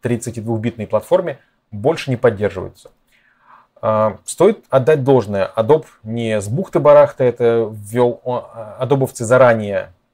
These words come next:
еще когда вышла версия две тысячи восемнадцать точка ноль, они сказали, что минуточку, товарищи, у вас есть время, если вы используете старые кодеки, есть время перевести их на,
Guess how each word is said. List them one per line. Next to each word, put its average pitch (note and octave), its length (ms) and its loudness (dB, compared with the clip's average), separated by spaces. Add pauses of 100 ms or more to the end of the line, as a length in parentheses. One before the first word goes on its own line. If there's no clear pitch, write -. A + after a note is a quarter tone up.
еще A#2 200 -10
когда A2+ 200 -2
вышла B2 240 -4
версия A2+ 360 -2
две G#2 180 -8
тысячи A2 580 -10
восемнадцать A#2 560 -4
точка - 280 -8
ноль, F3 260 0 (500)
они B2+ 160 -4
сказали, B2 300 0
что - 180 -10
минуточку, B2+ 460 -6
товарищи, A#2 500 0 (320)
у G#2 60 -10
вас C3 240 2
есть A2+ 220 -8
время, D3+ 280 -4
если A#2+ 220 -8
вы A2+ 120 -4
используете A2+ 440 -10
старые G2+ 320 0
кодеки, E3+ 440 -8 (200)
есть A2+ 280 -8
время C3+ 260 -6
перевести G#2+ 480 -10
их A2 140 -14
на, G2+ 320 -4